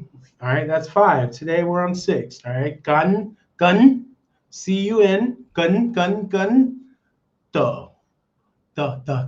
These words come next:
duh, duh. On the roof, duh, duh, duh, duh. Gun,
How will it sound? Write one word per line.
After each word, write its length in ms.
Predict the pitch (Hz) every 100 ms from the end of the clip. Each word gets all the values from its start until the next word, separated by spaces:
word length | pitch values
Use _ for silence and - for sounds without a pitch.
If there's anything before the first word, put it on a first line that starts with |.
| -
duh, 160 | 127
duh. 340 | 123 143 120 - - _ _ _ -
On 140 | 151
the 80 | 160
roof, 360 | 175 170 127 - -
duh, 160 | 151 135
duh, 220 | 160 147
duh, 240 | - 160
duh. 320 | 156 147 110 - _ _
Gun, 560 | 151 151 180 202 185